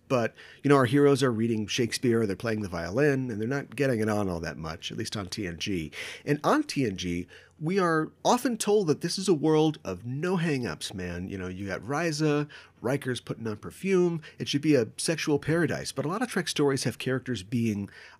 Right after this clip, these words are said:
punished metaphorically for exploring their sexuality.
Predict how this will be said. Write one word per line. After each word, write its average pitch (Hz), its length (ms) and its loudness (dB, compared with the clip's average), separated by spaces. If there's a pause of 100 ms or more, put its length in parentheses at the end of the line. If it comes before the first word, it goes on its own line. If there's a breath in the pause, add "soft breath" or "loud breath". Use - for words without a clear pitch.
(120)
punished 220 440 0
metaphorically 87 640 -6
for 85 180 -6
exploring 90 460 -6
their 90 80 -6
sexuality. 92 760 -8